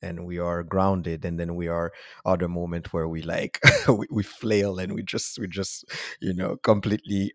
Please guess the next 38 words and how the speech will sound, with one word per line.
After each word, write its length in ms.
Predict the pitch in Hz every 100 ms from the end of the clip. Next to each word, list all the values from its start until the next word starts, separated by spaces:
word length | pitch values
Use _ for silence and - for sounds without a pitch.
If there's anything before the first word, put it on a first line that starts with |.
| _ -
odd 440 | 110 98 95 90
and, 220 | 90 85 -
and, 160 | 87 -
and 220 | 90 90
weird. 380 | 107 113 92 - - - -
Um, 220 | 110 113
there's 280 | 123 110 120
something 340 | - 151 170 151
you 100 | 139
said 300 | - 120 110
about, 540 | 101 95 92 90 - _
you 140 | 98
know, 340 | 87 85 80 - _ _ _ -
truth 460 | - 107 104 101
and 160 | 92 85
reality 720 | 85 87 92 104 95 85 82
that 220 | 82 87 _
made 360 | 90 92 92 87
me 240 | 85 85 - _ -
connect 480 | 95 85 92 -
with 80 | -
something 320 | - 90 92
I 60 | 87
was 160 | 85 -
talking 300 | 92 - 82
with 120 | -
my 100 | 85
students 520 | - 95 85 82 -
a 140 | - -
couple 240 | - 87
of 160 | 80 78
days 240 | 90 87
ago, 340 | 80 85 - - - - - _
where 560 | 95 95 92 90 90 90 _ _ _ _ _ -
we 280 | 98 95 98
were 160 | 101
talking 500 | 95 - 92 98 104
about 460 | 90 82 85 82